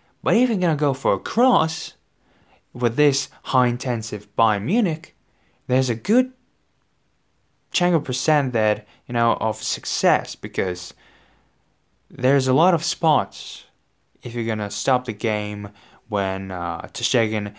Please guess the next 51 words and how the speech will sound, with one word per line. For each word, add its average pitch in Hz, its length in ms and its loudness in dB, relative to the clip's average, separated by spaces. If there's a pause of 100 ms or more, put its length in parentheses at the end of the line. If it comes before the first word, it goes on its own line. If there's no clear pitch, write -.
(100)
is 110 120 -6
about 104 280 -2
to - 60 -14
hit 104 240 -4
the 98 60 -10
ball, 117 460 0 (240)
he-, 107 140 -4
when 101 220 -2
he's 95 200 -4
about 98 320 -2
to - 80 -16
pass 165 400 0
it, 110 140 -8 (260)
you 160 80 -12
can 175 120 -2
see 226 280 0 (100)
if 190 120 -4
he's 202 100 0
just - 240 -4
gonna 196 160 2
hit 190 340 -2
it, 135 160 -2
if 120 160 -10
he's 160 140 -2
gonna 202 260 2
cross - 560 2
it, 98 260 -2 (680)
there's 214 200 2
gonna 175 220 2
be 127 120 4
a 113 60 0
spot - 600 2
or 101 120 -2
two 196 520 4 (260)
where 104 120 -6
Messi 165 400 0
or 107 40 -10
Suarez 147 480 2
can 110 180 -8
go, 110 300 0 (400)
you 110 140 -6
know, 107 260 -2 (280)
deeper 143 600 0 (100)
and 110 220 -4
get 143 200 2
the 131 60 0
ball 135 420 2 (140)
and 113 200 -2
run 175 260 4
with 87 120 -6
it. - 180 -20